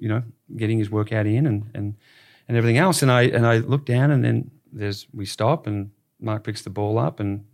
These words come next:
goes over and maybe fist bumps or handshakes at the time, and interacts for, for a short period of time, and, um, and then he walks back up and they walk away, he walks away and heads up. And,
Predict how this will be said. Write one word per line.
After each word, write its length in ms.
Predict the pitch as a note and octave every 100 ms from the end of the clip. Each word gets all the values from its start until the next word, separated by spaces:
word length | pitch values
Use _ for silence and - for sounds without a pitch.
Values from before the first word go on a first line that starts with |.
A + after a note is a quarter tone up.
| -
goes 240 | A#2 G#2+ G#2
over 260 | G#2+ C3 C3
and 260 | G#2 G#2 -
maybe 240 | G#2 G2+
fist 280 | G2+ A#2 -
bumps 260 | G#2+ A#2+ -
or 120 | G2+
handshakes 460 | G#2 G#2+ A2 G#2+
at 40 | G2+
the 60 | G2+
time, 280 | G#2 A2 C#3+
and 140 | G#2 - _ _ _ _ _
interacts 460 | B2+ A2 G2+ C#3+ -
for, 180 | - B3+
for 220 | E3 D#3+
a 40 |
short 220 | B2+ B2+ -
period 200 | A#2 G#2
of 80 | G2+
time, 360 | G#2+ A2 C3
and, 200 | G#2+ G#2 - _ _ _ _
um, 580 | A#2+ A#2+ A2+ A2+ A2 G#2+ - _ _
and 80 | C3
then 80 | B2
he 60 |
walks 240 | A2 A2+ G#2+
back 220 | A2+ G#2+
up 200 | B2 D3
and 200 | A2+ A2
they 80 | A#2
walk 240 | G#2+ A2 G#2+
away, 300 | A2 A2+ -
he 100 | G#2
walks 200 | A2 G#2+
away 180 | G#2+ A#2+
and 80 | B2+
heads 180 | B2+ B2+
up. 220 | F#3+ - _ _ _ _ _ _ _ _ _ _ _ _ _ _
And, 540 | D3+ D3+ D3 D3 -